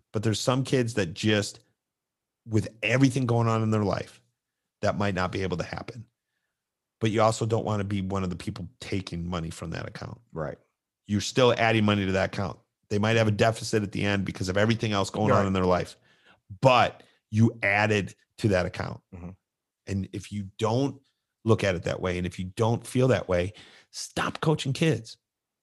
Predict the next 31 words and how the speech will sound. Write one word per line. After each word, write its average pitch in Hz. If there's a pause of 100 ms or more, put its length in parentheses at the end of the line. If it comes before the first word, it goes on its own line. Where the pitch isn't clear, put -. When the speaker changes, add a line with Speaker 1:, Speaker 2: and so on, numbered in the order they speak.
(880)
Speaker 1:
It's -
that 123
simple, - (120)
Speaker 2:
Yeah. 98
Speaker 1:
right? 147
At -
the 117
Speaker 2:
Right. 110
Speaker 1:
end 113
of 113
the 110
day. 139 (320)
Speaker 2:
Bottom 78
line. 82 (360)
Speaker 1:
I -
think 95
we 95
should 85
end 82
it 90
there. - (120)
Speaker 2:
There 85
you 82
go. 78
Speaker 1:
I 76
think 98
that 90
was 90
a 87
good -
spot. -